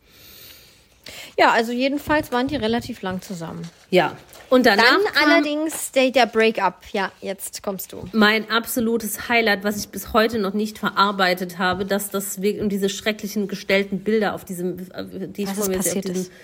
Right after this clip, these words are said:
Speaker 2: auf diesen
Speaker 1: Mhm.
Speaker 2: Felsen. Ähm, Tom
Speaker 1: Mhm.
Speaker 2: Hiddleston, wieder nur drei Monate.
Speaker 1: Wieder
Speaker 2: Also
Speaker 1: ein
Speaker 2: das
Speaker 1: sehr bekannter Mann eigentlich,
Speaker 2: Ja,
Speaker 1: ne?
Speaker 2: der ist, weiß ich nicht, Golden Globe Preisträger
Speaker 1: Der ist echt
Speaker 2: und
Speaker 1: nicht
Speaker 2: so,
Speaker 1: in ihrer
Speaker 2: ne?
Speaker 1: Liga, dachte man damals so.
Speaker 2: Ey,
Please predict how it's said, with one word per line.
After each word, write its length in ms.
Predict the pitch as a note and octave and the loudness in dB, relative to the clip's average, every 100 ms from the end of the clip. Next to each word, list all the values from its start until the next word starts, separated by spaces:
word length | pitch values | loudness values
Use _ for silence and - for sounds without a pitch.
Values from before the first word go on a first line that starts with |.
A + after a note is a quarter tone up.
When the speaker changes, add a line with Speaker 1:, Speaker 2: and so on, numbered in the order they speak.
| - | -20
Speaker 2:
auf 60 | _ | _
diesen 180 | F#3 F3+ | -4 -2
Speaker 1:
Mhm. 100 | G3+ | 2
Speaker 2:
Felsen. 360 | G3 F#3+ E3 E3+ - - - | 2 2 -2 -6 -12 -20 -2
Ähm, 280 | G#3+ G3+ G#3 - - | 2 4 2 -2 -6
Tom 180 | A3 C#4+ | 4 6
Speaker 1:
Mhm. 20 | D4 | 8
Speaker 2:
Hiddleston, 720 | C#4+ A#3+ A3 - - C#3+ - - _ | 6 4 -2 -4 -6 -6 -6 -14 _
wieder 320 | A3 B3 B3 | 0 4 4
nur 180 | A3+ G#3+ | 4 0
drei 240 | G3+ F#3 F#3 | 2 2 2
Monate. 640 | F3+ G3+ G#3+ A3+ C4+ D#4+ G#4+ - - - _ _ _ | 2 2 2 2 2 0 -2 -10 -20 -20 _ _ _
Speaker 1:
Wieder 160 | A#3 B3 | 2 6
Speaker 2:
Also 120 | A#3 | 6
Speaker 1:
ein 60 | A3 | 8
Speaker 2:
das 100 | B3 D#4+ | 6 6
Speaker 1:
sehr 0 | F#4+ | 4
bekannter 360 | - F#4 F#4 D4+ | 2 0 4 4
Mann 260 | D4 D#4+ | 2 0
eigentlich, 540 | C#3 C#3 - E3 E3+ A#3 | 0 -2 -4 -8 -2 0
Speaker 2:
Ja, 120 | A#3 | 2
Speaker 1:
ne? 160 | G3+ B3+ | 2 4
Speaker 2:
der 160 | A#3 A#3 | 4 4
ist, 380 | A3 - A3 | -2 -6 0
weiß 200 | G#3+ D4 E4 | 4 4 4
ich 80 | A3 | 4
nicht, 360 | G#3+ G3+ G#3 | 4 4 4
Golden 340 | A#3+ A#3 G3+ F#3+ | 6 6 6 2
Globe 340 | A3+ A#3 E4+ | 4 4 2
Preisträger 720 | - G#3 F#3 G3 - - G3+ G3 | 0 2 2 0 -4 4 4 6
Speaker 1:
Der 120 | F3+ | 4
ist 60 | |
echt 80 | F#3 | 4
Speaker 2:
und 60 | F#3 | 4
Speaker 1:
nicht 140 | C4+ - | 4 6
Speaker 2:
so, 40 | |
Speaker 1:
in 80 | C#4 | 6
ihrer 240 | C4 C4 | 8 8
Speaker 2:
ne? 60 | C4 | 6
Speaker 1:
Liga, 300 | C#4+ C4 G3+ | 4 2 0
dachte 300 | G3+ G3+ A3+ | -2 -4 -6
man 160 | G3+ | -6
damals 460 | F#3+ F#3 F3+ F3+ F3+ | -4 -4 -4 -6 -8
so. 180 | F#3+ G3 | -10 -8
Speaker 2:
Ey, 540 | G#3 - - - D4 | -6 -6 -6 -8 -8